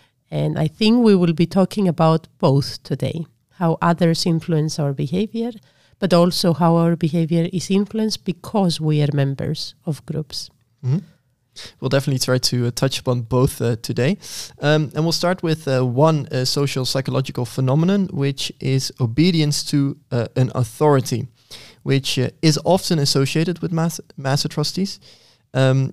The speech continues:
Speaker 2: Alette, uh, we're going to you, because in one of your works you use the following quote, and I quote, "Here are the guys who had gone in and in a moment, following orders,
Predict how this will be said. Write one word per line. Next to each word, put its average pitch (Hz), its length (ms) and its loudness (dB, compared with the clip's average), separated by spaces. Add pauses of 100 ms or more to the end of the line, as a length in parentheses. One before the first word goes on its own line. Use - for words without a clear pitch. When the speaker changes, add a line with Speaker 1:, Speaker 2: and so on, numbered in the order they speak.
Speaker 2:
Alette, 151 320 -2
uh, 131 200 -2
we're 131 140 -2
going 135 180 2
to 131 140 -2
you, 143 140 2
because 156 260 -6
in 143 240 0
one 170 140 2
of 160 120 0
your 175 200 2
works 160 340 -2
you 147 60 -2
use 143 180 -2
the 127 80 -4
following 147 540 0
quote, - 520 -4 (720)
and 127 120 0
I 120 40 2
quote, 151 400 0 (880)
"Here 175 180 2
are 180 120 4
the 151 120 0
guys 117 480 2
who - 100 -2
had 127 140 0
gone 135 260 4
in 147 500 2
and 127 140 0
in 165 180 2
a 170 40 4
moment, 143 580 2 (160)
following 143 480 4
orders, 147 580 -2